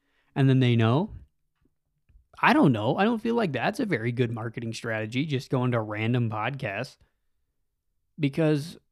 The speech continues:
yeah, like, I mean, I don't, <laughs> I don't know. If you're out there and you found this randomly, shoot me an email at not a talk show podcast at gmail dot com. Very unironically, I'd love to hear from you.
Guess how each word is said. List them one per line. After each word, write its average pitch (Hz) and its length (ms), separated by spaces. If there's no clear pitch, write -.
yeah, 208 300
like, 135 320
I 185 80
mean, 208 460
I 135 140
don't, 196 240
<laughs> - 1040
I 208 100
don't 175 240
know. 101 260
If 165 120
you're 208 140
out 254 160
there 160 160
and 139 100
you 127 80
found 180 280
this 131 160
randomly, 107 720
shoot 190 220
me 160 140
an 135 80
email 101 340
at - 120
not 143 220
a 127 60
talk 127 240
show 113 180
podcast 110 560
at 117 60
gmail 110 320
dot 104 180
com. 104 240
Very 165 180
unironically, 113 600
I'd 107 80
love 113 140
to 110 60
hear 107 140
from - 160
you. - 60